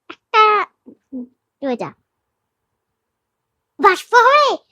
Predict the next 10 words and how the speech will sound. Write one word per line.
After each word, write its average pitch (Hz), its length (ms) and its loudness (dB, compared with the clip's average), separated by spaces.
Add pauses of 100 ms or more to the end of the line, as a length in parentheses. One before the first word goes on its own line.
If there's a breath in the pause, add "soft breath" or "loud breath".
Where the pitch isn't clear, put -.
(160 soft breath)
আকাশ 466 300 2
উড়ে 508 280 0
যাবে? 622 300 2 (600)
ডুবে 339 360 4
যা। 294 180 0 (540)
আহ, 494 680 2 (140)
কেমিক্যাল 494 460 0
গুলি 523 260 2
বাইরে 440 420 4
আসতেছে। 403 640 -2